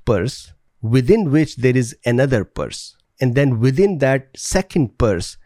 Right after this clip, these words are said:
is the mitochondrial matrix or substances and enzymes and fluids and so on. We will be talking about the inner purse and the membrane or the cover of that purse, the surface of that purse,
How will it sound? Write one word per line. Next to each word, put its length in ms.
is 300
the 200
mitochondrial 1080
matrix 680
or 240
substances 640
and 100
enzymes 460
and 100
fluids 440
and 200
so 200
on. 220
We 200
will 180
be 100
talking 500
about 340
the 240
inner 300
purse 540
and 140
the 60
membrane 640
or 80
the 140
cover 400
of 240
that 260
purse, 300
the 220
surface 500
of 100
that 240
purse, 320